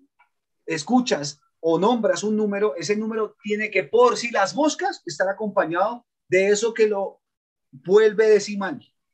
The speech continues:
¿Listo? Entonces, eso es importante.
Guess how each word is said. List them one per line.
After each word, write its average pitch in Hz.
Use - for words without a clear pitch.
¿Listo? 147
Entonces, 185
eso 190
es 202
importante. 175